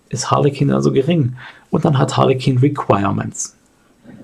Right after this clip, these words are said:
Okay, das könnte viel retten. Das könnte jetzt echt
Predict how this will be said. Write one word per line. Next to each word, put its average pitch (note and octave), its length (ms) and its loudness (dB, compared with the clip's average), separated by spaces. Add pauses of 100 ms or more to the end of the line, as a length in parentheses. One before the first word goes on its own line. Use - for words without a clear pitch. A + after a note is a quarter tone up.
(300)
Okay, - 540 2
das - 240 -6
könnte D3+ 240 2
viel F#3 220 2
retten. - 440 -4
Das - 220 -8
könnte G3 240 2
jetzt G3 200 -2
echt - 180 -8